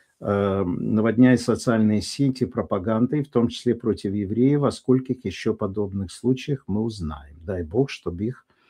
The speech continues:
удалось, э, э, с-, э, значит, э, чтобы их удалось предотвратить. Значит, э,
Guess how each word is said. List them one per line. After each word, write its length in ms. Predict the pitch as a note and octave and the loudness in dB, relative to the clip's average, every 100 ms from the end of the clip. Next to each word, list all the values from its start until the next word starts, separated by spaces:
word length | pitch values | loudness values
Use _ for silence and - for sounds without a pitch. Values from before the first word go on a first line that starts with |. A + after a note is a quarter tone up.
| _ _ _ | _ _ _
удалось, 840 | A2 G#2 G#2 G2 A#2 B2 - - _ _ _ _ _ _ | -2 0 0 4 4 4 -2 -14 _ _ _ _ _ _
э, 360 | A2 G#2 G2+ G2 G#2 A2+ _ _ _ _ | -4 -2 0 0 -2 -4 _ _ _ _
э, 1080 | A#2 G2+ G2 G2 F#2+ F#2+ F#2 F#2+ - - E2 | -6 -4 -4 -4 -4 -4 -6 -6 -8 -8 -8
с-, 340 | D#2 - - - | -10 -12 -12 -8
э, 300 | G3 F#2+ F#2 | -4 -2 -2
значит, 600 | F2+ G2 F2 - F#2 - | -2 -2 -4 -2 -4 -4
э, 300 | G2+ F#2+ F2+ | -4 -2 -4
чтобы 380 | - G#2+ G2 | -2 0 4
их 200 | C#3 C3 | 2 2
удалось 840 | - F2+ G#2 F#2+ A#2 A#2+ - - - _ _ _ _ _ - | 0 2 4 6 6 6 4 -10 -14 _ _ _ _ _ -8
предотвратить. 960 | - G#2+ A2 A2 G#2+ A2 A2 - - - - _ _ _ _ _ _ _ _ _ _ _ _ _ _ | 0 2 2 2 0 0 -2 -12 -14 -18 -20 _ _ _ _ _ _ _ _ _ _ _ _ _ _
Значит, 680 | - A2+ A2+ - A#2 G#2 - - | 2 4 4 2 4 4 2 0
э, 480 | G#2+ G2+ G2+ G2 | 2 4 4 2